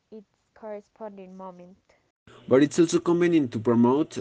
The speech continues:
Speaker 2: an approach and enjoyment to the musical process, which can be globalized in the rest of the learning of the different areas which take place in the classroom.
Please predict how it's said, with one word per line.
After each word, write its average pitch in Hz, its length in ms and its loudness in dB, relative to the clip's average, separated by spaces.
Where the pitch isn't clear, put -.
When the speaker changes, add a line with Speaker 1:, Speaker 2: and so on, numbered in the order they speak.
Speaker 2:
an 113 300 0
approach 113 420 0
and 127 220 2
enjoyment 110 460 0
to 113 80 -10
the 117 100 0
musical 110 420 -2
process, 110 580 -2
which 107 420 -2
can 117 160 0
be 117 100 4
globalized 120 560 2
in 120 80 0
the 120 80 2
rest 120 260 2
of 113 160 -6
the 117 280 2
learning 127 500 0
of 110 160 -4
the 110 100 0
different 117 460 0
areas 117 380 0
which 110 400 -6
take 110 220 -4
place 104 220 -2
in 107 100 0
the 101 80 -2
classroom. 92 460 -2